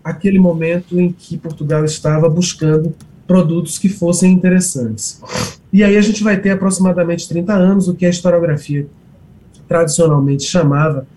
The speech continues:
de período pré-colonial, né? Hoje já se discute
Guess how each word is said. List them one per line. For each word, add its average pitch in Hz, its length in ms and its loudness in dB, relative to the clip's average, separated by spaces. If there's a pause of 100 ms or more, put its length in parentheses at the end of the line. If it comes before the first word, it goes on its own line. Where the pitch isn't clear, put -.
(380)
de 143 120 -4
período 160 460 2
pré-colonial, 170 960 0
né? 165 180 0
Hoje 156 280 -2
já 147 120 0
se 143 160 -6
discute - 720 -6